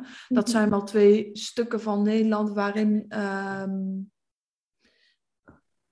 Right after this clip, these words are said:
Speaker 1: ja, doe maar normaal, dan doe je al gek genoeg. Volgens mij staat dat zo'n beetje op Twente geschreven, zeg maar, onder,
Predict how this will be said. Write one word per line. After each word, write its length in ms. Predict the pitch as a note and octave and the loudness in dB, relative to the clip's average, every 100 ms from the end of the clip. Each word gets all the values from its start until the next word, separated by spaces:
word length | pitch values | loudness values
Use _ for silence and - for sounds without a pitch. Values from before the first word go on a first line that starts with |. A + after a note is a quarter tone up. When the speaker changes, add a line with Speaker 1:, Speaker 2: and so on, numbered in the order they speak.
| _ - | _ -20
Speaker 1:
ja, 640 | - G3+ F#3+ A3 A3+ G#3+ G3+ | -14 -6 -2 0 0 0 -2
doe 360 | G3 F3 A#3+ C#4 | -6 -2 4 4
maar 200 | C4+ A3 | 6 4
normaal, 500 | G#3 G#3 G#3 A#3 C#4 | 4 4 4 4 2
dan 160 | B3+ A#3 | 2 2
doe 100 | A#3+ | 2
je 80 | A3+ | 0
al 160 | G#3+ | -4
gek 240 | G#3+ A#3+ B3 | -6 -10 -8
genoeg. 360 | - C4+ B3+ | 0 2 2
Volgens 260 | - A3 A3 | 0 -2 2
mij 200 | A3+ A3+ | 4 4
staat 320 | A3+ A#3+ A3+ | 2 0 0
dat 120 | A#3 | -2
zo'n 140 | - A3 | 2 4
beetje 260 | A3+ A3+ | 4 4
op 120 | G#3+ - | -2 -4
Twente 400 | A#3 C4 C4 A3 | -2 -2 0 -6
geschreven, 480 | G3+ - F#3+ F#3+ | -8 -6 -4 -4
zeg 200 | G3+ G3+ | -6 -6
maar, 180 | G3+ G#3+ | -4 -4
onder, 640 | - B3+ A#3 A3+ A3+ A3+ | -2 0 2 2 0 -4